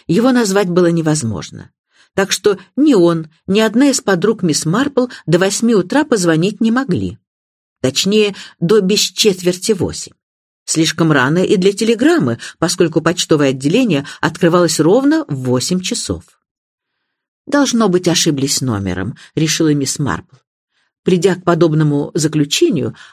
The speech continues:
она приблизилась к надрывавшемуся аппарату и разом успокоила его, сняв трубку и проговорив: «Да? Это вы, Джейн?» Мисс Марпл весьма удивилась. «Да, это я.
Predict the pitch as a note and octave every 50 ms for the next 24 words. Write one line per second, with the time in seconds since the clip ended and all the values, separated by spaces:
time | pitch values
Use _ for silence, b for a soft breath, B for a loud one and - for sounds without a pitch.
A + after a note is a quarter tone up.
0 | B _ - G#3+ B3+ B3+ C#4 C4+ C4 A#3 - - A3+ A3+ F#3+ F#3 F#3+ E3+ D3+ D3+
1 | D3+ D3 C#3 - - - F3 E3 D#3 E3+ F3+ D#3+ D#3 C#3+ - - - D#3 D3+ D3
2 | - - C3 B2+ - D#3 F#3 C4 D4 D4 D4 - D#3 D3+ B B B - G#3 A#3
3 | C4 C#4 B3+ A3 A#3+ G#3+ - - A#3 - - - C4+ C#4 - _ - D#3+ D#3 D3+
4 | D3 D3 D3+ D3+ D3+ D3+ C3+ C#3+ C#3+ C#3+ C#3+ B B _ - - F3 E3 C#3 C#3+
5 | - - - D4 F4+ - _ - - C#3 B B B - B3+ - B3+ B3 G3 G3+
6 | F#3+ F3+ D3+ B2 B2 B2 - - _ _ - E3 D3+ D3 C#3+ F#2 F2+ C#3+ G#3+ D4+
7 | F4 - _ _ _ _ _ _ _ _ _ _ _ _ _ _ _ _ _ -
8 | E3+ D#3+ E3 C#3 C3 D#3 B3+ C#4 D#4+ C#4 B3+ G3+ C3 A#2 G2 - - _ _ _
9 | _ _ _ _ _ C#3 D#3 D3+ D#3 - D3+ E3 G3+ A#3 - - A3+ G3+ G3+ G3
10 | - - E3 E3+ F3 F#3 G3 F#3 A3 G#3 D3+ B2+ B2+ C3 D3 - - - _ _
11 | _ _ _ - C#3 C#3+ D#3 B2+ A2+ G#2+ A2+ C3+ D3+ - C4+ D4 D4 A#3 D#3 B2+
12 | G#2+ G#2 C#3+ F#3 -